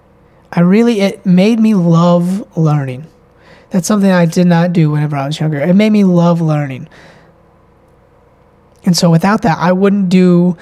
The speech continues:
I wouldn't do my newsletter, uh, on Substack. I wouldn't do this podcast.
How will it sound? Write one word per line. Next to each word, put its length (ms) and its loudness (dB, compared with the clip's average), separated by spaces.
I 60 0
wouldn't 160 4
do 80 4
my 160 0
newsletter, 760 0
uh, 320 0
on 140 2
Substack. 760 -2
I 140 2
wouldn't 300 2
do 100 2
this 180 -4
podcast. 960 -4